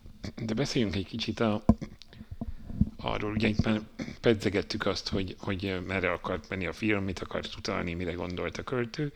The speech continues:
de hogy mire, mire gondolt. Tehát, hogy, ö, hogy valóban, ugye, tehát, hogy Katinka,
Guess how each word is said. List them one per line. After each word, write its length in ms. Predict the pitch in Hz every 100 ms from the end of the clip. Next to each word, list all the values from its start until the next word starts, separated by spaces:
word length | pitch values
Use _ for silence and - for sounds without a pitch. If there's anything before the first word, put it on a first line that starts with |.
| - - - -
de 120 | 107
hogy 240 | 107 120 - - - 110 110
mire, 400 | 113 104 98 101 110
mire 340 | 110 98 87 87 - 104 101
gondolt. 400 | 101 92 92 101
Tehát, 180 | 113 110
hogy, 200 | 101 98
ö, 160 | 101 107 - - - - -
hogy 340 | - 107 101 - 104
valóban, 600 | 101 101 104 110 113 110 -
ugye, 200 | 104 104
tehát, 340 | - - 113
hogy 140 | 113 107
Katinka, 920 | 110 113 110 - - - - 95